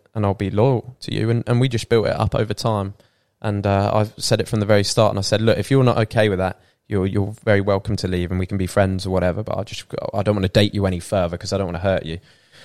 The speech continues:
And, uh, and she said, "You know what? No, I appreciate you telling me, and, and I'll be all right with that. I'll try and learn that." And, and that came before I could, I, I could call any shots. I didn't have anything.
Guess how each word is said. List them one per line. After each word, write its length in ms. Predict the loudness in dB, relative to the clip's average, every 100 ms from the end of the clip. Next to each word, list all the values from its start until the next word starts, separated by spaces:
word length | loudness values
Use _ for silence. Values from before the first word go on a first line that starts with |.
| -20 _ _ 0
And, 220 | 2 6
uh, 220 | 8 6 4
and 160 | 0
she 120 | 0
said, 240 | 2 2 4
"You 60 |
know 100 | 4
what? 180 | 4 2
No, 180 | 2 0 -2 -12
I 120 | -6 -4
appreciate 420 | -2 -2 0 -2
you 80 | 0
telling 280 | 0 0
me, 100 | 0
and, 180 | -2 -4 -4
and 280 | -4 -4 -2
I'll 140 | -2
be 180 | 0 0
all 80 | 0
right 180 | 0 -2
with 80 | -2
that. 140 | -2
I'll 180 | -4 -6
try 240 | -6 -4
and 100 | -2
learn 280 | 0 -2 -4
that." 180 | -8 -12 _ _ _ _ -8
And, 160 | -4
and 140 | -2 0
that 160 | 0
came 220 | 0 0 0
before 420 | -2 0 2 0
I 40 |
could, 260 | 0 -8 -10 -12
I, 260 | -12 -10 -10
I 20 |
could 160 | -10
call 260 | -6 -2 0
any 140 | 0
shots. 360 | -4 -6 -8 -6
I 60 | -6
didn't 240 | -6 -6
have 220 | -4 -2
anything. 420 | -2 -4 -10 -16